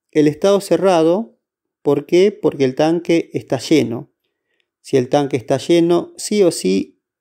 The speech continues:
el switch de abajo tiene que estar cerrado. Y en la parte de arriba utilicé el abierto. ¿Por qué? Porque el tanque está lleno.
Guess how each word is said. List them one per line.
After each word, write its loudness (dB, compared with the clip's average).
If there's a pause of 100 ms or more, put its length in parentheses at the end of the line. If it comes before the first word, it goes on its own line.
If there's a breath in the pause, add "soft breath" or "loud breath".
(120)
el 2
switch -2 (240)
de 2
abajo 2
tiene -2
que -8
estar -2
cerrado. -4 (1040)
Y 4
en 4
la 0
parte 0
de 4
arriba 2
utilicé 0 (140)
el 0
abierto. 0 (240)
¿Por -4
qué? 2 (140)
Porque -2
el -2
tanque 0
está -6
lleno. -2